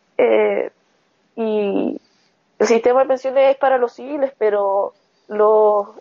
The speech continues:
militares y los, y los policías tienen el sistema anterior, que es con plata estatal. Entonces, al final, eh,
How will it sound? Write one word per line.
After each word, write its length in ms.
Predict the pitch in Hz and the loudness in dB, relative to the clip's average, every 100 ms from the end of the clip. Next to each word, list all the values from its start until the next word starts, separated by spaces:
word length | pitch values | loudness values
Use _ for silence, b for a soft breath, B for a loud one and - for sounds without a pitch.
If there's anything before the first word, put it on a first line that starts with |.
| - | -6
militares 600 | 226 214 208 240 262 285 | -2 -2 0 2 2 0
y 40 | |
los, 180 | 247 262 - - | -2 -6 -8 -12
y 100 | 233 | -6
los 560 | 220 220 214 214 214 214 | -2 0 0 0 -2 -2
policías 560 | 214 214 - 269 311 - _ _ _ _ _ _ _ | -4 -4 -2 0 0 -2 _ _ _ _ _ _ _
tienen 280 | 247 269 269 | -2 0 0
el 220 | - 214 | -2 -4
sistema 520 | - 240 - 247 277 | -8 -10 -4 0 0
anterior, 500 | 269 247 226 214 269 - _ | 0 -2 -4 -2 -4 -4 _
que 180 | 214 214 | -4 -4
es 100 | 233 | -2
con 180 | 247 | -4
plata 200 | 240 240 262 | 0 0 -2
estatal. 420 | - 220 214 - _ _ _ _ _ _ _ _ | -4 0 0 -2 _ _ _ _ _ _ _ _
Entonces, 380 | 220 202 233 262 | -6 -2 -2 0
al 100 | 254 | -4
final, 460 | 247 226 233 285 381 _ _ _ _ _ _ _ _ | -4 -4 -2 -2 -6 _ _ _ _ _ _ _ _
eh, 600 | 233 220 208 196 196 202 | 0 2 0 -4 -6 -6